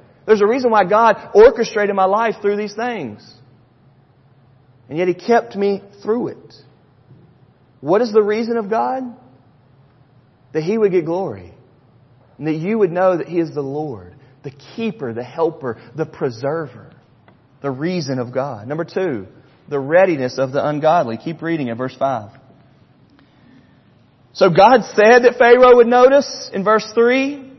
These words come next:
And now look at verse five. When the king of Egypt was told that the people had fled, the mind of Pharaoh and his servants was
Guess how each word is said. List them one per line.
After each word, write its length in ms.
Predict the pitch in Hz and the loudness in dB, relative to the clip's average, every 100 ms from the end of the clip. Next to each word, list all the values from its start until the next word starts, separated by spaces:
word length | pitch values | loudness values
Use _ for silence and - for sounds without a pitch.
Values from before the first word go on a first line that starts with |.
| - | -12
And 120 | 185 | -2
now 120 | 190 | 0
look 100 | 196 | 2
at 60 | 185 | 2
verse 180 | 180 180 | 0 4
five. 460 | 190 165 110 110 | 4 6 2 -2
When 80 | 156 | -4
the 60 | 165 | -2
king 320 | - 220 247 | 0 2 2
of 100 | 226 | 4
Egypt 420 | 208 226 226 226 | 2 2 0 0
was 180 | 160 151 | -2 -6
told 420 | - 202 214 220 | 4 6 6 4
that 80 | 175 | 2
the 80 | 160 | -2
people 380 | - 202 196 190 | -4 -6 -2 0
had 160 | 160 | 0
fled, 760 | - 196 247 185 190 240 196 - - _ - | -2 0 4 6 6 4 -6 -20 -20 _ -6
the 80 | 127 | -2
mind 320 | 143 208 180 | 0 0 -2
of 80 | 147 | 0
Pharaoh 360 | 190 214 214 | 2 4 4
and 80 | 180 | 2
his 100 | 151 | -2
servants 420 | - 226 214 185 | 0 0 0 -4
was 240 | 143 - | -8 -8